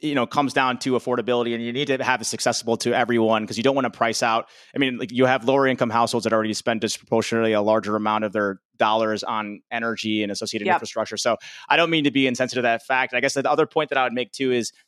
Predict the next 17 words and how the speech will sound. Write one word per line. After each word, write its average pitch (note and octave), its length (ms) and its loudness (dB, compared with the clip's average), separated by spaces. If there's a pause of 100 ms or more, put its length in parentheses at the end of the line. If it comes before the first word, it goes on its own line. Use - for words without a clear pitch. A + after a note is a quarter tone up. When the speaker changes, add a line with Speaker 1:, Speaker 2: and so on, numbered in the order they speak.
(300)
Speaker 1:
if D3+ 160 -2
you D3 140 4
have G3 180 2
the G3 80 2
ability D3+ 300 2
to C3 80 -2
do, C3 220 0 (120)
choose D3+ 180 2
a C3 40 2
more C3 120 4
sustainable A#2+ 340 2
option, A#2 300 2
if A2+ 120 0
it's A#2 120 -4
not A2+ 160 0
cost A#2 200 -2
competitive, A2+ 480 -2